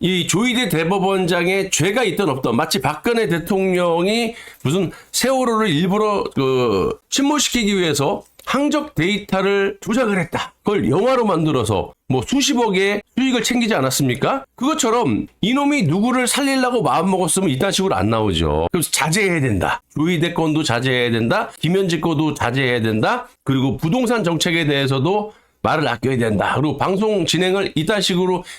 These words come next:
했다라는 거는요, 이 모든 것들이 이재명이가 이제 곧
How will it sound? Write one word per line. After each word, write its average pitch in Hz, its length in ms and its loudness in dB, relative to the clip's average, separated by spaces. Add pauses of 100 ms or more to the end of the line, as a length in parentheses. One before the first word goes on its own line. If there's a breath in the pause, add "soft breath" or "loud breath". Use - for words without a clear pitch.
(140 loud breath)
했다라는 233 460 0
거는요, 131 680 0 (240)
이 226 140 2
모든 247 420 2
것들이 233 800 0 (380)
이재명이가 220 1080 0 (100)
이제 170 160 0
곧 220 320 -2